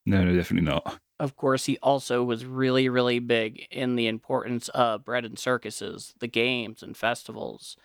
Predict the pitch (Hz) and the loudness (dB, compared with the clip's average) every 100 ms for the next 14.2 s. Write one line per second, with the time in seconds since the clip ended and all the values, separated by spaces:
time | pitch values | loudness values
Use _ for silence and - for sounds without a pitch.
0 | - - - 127 127 123 131 143 147 143 | -20 -12 -4 -2 -2 -2 -2 0 -2 0
1 | 127 123 117 117 123 - 123 117 131 123 | 2 2 0 -6 -10 -6 -4 -4 -4 -4
2 | 117 117 120 120 - 123 123 - 127 131 | -6 -8 -6 -6 -4 -2 -2 -2 -4 0
3 | 117 123 _ - 117 131 - - - - | -2 -4 _ -2 2 2 2 -2 -4 -4
4 | - - 123 123 117 120 113 127 - _ | -2 -2 0 0 0 0 -2 -10 -20 _
5 | _ _ - 135 135 - 131 127 131 139 | _ _ -4 0 2 2 0 2 2 2
6 | - 127 117 110 101 110 - _ _ _ | -2 0 0 0 -2 -4 -6 _ _ _
7 | - - - 170 170 170 - 127 123 - | -8 -6 -4 -4 -2 -4 -2 -2 -2 -4
8 | - 131 131 - - 120 117 - 120 - | 0 2 2 -4 -6 -4 -4 -4 -4 -4
9 | 123 113 113 131 - 120 127 117 107 107 | -4 -4 -4 -8 0 2 2 -2 -6 -10
10 | - - _ _ _ - 113 107 107 110 | -12 -16 _ _ _ 0 0 0 -2 -6
11 | - _ - 135 143 120 - - - - | -12 _ -4 -2 -2 -6 -14 -18 -16 -18
12 | _ _ _ _ _ _ _ - 135 120 | _ _ _ _ _ _ _ -4 2 2
13 | - - - 139 120 113 - 123 104 - | 0 -10 -6 -2 -2 -2 -4 -2 -2 -4
14 | - - | -12 -18